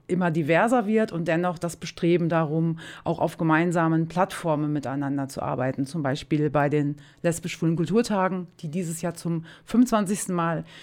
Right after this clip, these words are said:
stattfinden, also ein großes Jubiläum feiern können.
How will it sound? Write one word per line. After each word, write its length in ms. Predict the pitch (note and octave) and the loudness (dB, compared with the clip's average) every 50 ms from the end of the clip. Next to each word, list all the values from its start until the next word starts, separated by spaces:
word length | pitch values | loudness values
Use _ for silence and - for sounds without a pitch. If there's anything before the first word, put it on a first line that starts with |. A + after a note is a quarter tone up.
| - - | -20 -14
stattfinden, 560 | - - - F#3+ G3 - - A3 F3+ F#3 F#3 | -4 0 0 0 0 0 -2 0 0 0 0
also 220 | D3 D3 F3 D#3+ F3 | 0 0 2 2 2
ein 140 | C#3 D#3+ D#3 | 2 2 4
großes 300 | D#3 F#3 F#3 D3 D#3 C3+ | 4 2 2 0 -2 -2
Jubiläum 520 | F3 D#3+ E3+ D#3 D#3 F3+ G#3+ A3+ B3 A#3+ | 0 2 2 4 6 6 6 6 4 2
feiern 340 | - - G#3 G3+ G3 G3 G3 | 2 0 0 0 0 -2 -4
können. 460 | - - F#3+ F#3 F#3 F#3 F#3 F#3+ F#3 | -4 -4 -2 -2 -2 -2 -4 -6 -8